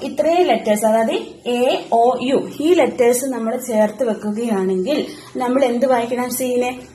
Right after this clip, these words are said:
ഖ് എന്ന് വായിക്കണം. മനസ്സിലായോ? അപ്പം ഇതാണ് സ്,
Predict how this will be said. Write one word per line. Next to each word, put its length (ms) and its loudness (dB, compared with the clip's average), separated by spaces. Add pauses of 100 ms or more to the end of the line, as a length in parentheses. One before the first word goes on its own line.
(160)
ഖ് 340 6
എന്ന് 500 -4
വായിക്കണം. 760 -2 (240)
മനസ്സിലായോ? 720 -4 (100)
അപ്പം 380 0
ഇതാണ് 400 -2
സ്, 440 -6